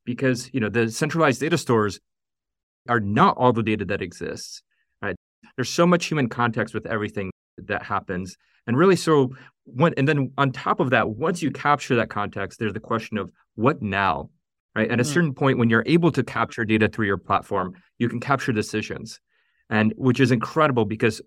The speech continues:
Speaker 1: up until now, right, the B I of old was, uh, was the end of the pipe. You perform your analysis, you get to your insights, and then you go bugger off and try and, you know, you try and take action on that.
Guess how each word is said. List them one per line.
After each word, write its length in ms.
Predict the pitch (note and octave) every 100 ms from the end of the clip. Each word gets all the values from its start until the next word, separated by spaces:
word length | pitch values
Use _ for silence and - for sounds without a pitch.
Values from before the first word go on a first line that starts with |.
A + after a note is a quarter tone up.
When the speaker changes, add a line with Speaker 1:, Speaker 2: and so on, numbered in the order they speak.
| -
Speaker 1:
up 160 | D#3 E3
until 380 | C3+ - C#3+
now, 400 | G#2+ G2+ G2+ F#2
right, 220 | F#2 G2+ G2+
the 120 | A2
B 240 | A2 B2+
I 120 | C3+
of 140 | C#3 G2+
old 360 | B2 A#2+ G2+ - _ _ -
was, 260 | A2+ A2 -
uh, 80 | A#2 -
was 240 | A2+ -
the 160 | - A2+
end 340 | C3+ B2+ A#2 A2
of 160 | A#2+ G2+
the 80 | G#2
pipe. 320 | - - - _ _ _ _ -
You 300 | A#2 A#2 - -
perform 380 | A#2 - D3 D#3
your 200 | D3 C3
analysis, 580 | A#2 A2+ A#2 A#2 A2 -
you 140 | A2
get 220 | A2 B2+ B2
to 120 | B2
your 140 | A#2+
insights, 560 | - A2 - A2 G2+ - _ _ -
and 120 | A#2 B2+
then 120 | C3
you 100 | C3+
go 260 | C3 D3+
bugger 420 | C3+ A#2+ C3 C3 B2+
off 240 | B2+ A#2
and 180 | A2 A2
try 260 | - A2
and, 360 | A#2 A2+ A2 - -
you 160 | B2
know, 80 | G#2
you 260 | F#2 B2 - C3
try 220 | - B2+
and 280 | B2+ B2 A#2 -
take 180 | C3 -
action 400 | A2 C3 - A2+
on 200 | G2 F#2
that. 240 | F#2 G2